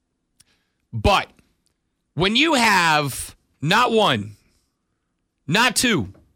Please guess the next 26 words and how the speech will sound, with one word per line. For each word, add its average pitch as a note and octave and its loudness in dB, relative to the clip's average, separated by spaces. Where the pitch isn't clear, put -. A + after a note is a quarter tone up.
but D#3+ -6
three D#4+ 2
out D4 2
of A#3 -4
four C#4 -2
quarters - -4
where G3 2
the G3 -2
bad A3 2
guys A#3+ 2
are F#3+ 0
holding A3 0
the G3 -2
ball F#3+ 2
well A#3 0
over A#3+ 0
twice - -4
the G#3+ 0
amount G#3+ 0
of G#3 -4
time G#3+ 0
that F#3 -2
you G#3+ 0
have A#3+ 0
the A#3+ -2
ball, C4+ 0